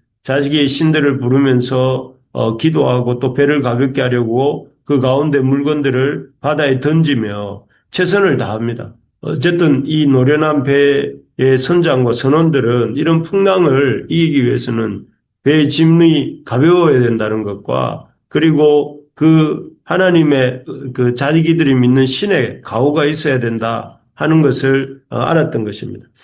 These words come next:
하지만 이렇게, 어, 태풍과 폭풍에 대해서, 어, 이렇게 처-, 대처하였지만 여전히,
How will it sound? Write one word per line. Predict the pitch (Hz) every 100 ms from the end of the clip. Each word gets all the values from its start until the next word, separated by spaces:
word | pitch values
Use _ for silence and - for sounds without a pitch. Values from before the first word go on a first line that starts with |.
| - -
하지만 | - 180 180 160
이렇게, | 175 208 214 160 131 131 113 110 - _ -
어, | 117 120
태풍과 | 170 165 185 170 139
폭풍에 | 120 160 - 175 170 165 165 160 160 160 151 143
대해서, | 127 120 123 123 120 135 156 - _ -
어, | 113 107 110
이렇게 | 113 104 101 95 - _ _
처-, | - - -
대처하였지만 | 107 104 156 160 160 123 135 139 160 117 117
여전히, | 135 170 180 175 180 180